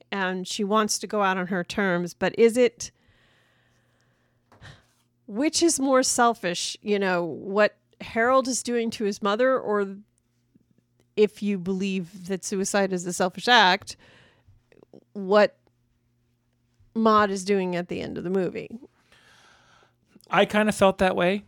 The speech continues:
Speaker 2: Remember, I
Speaker 1: Yeah.
Speaker 2: asked you, I'm like, "What the fuck? Why, I mean, why would she do that?" And you're like, "Well, she said eighty was a perfect age."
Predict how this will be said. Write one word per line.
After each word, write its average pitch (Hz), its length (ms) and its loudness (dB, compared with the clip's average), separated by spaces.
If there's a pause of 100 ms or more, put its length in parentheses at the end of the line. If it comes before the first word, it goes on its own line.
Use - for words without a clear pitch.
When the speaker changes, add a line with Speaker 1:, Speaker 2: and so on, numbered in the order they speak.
Speaker 2:
Remember, 160 200 2
I 156 100 6
Speaker 1:
Yeah. 156 120 6
Speaker 2:
asked 165 160 -2
you, 185 40 -4
I'm 170 60 -2
like, 165 140 -2
"What 202 140 -4
the - 80 -14
fuck? 185 280 -4 (420)
Why, 160 120 -2
I 180 40 -8
mean, 165 260 -4
why 175 120 2
would 175 120 -2
she 175 100 -10
do 190 120 -2
that?" 156 100 0
And 139 100 -4
you're 143 60 -6
like, 147 120 -6
"Well, 196 140 0
she 226 140 -4
said 226 180 2
eighty 226 200 2
was 185 120 0
a 170 40 -4
perfect 175 380 -2
age." 170 420 0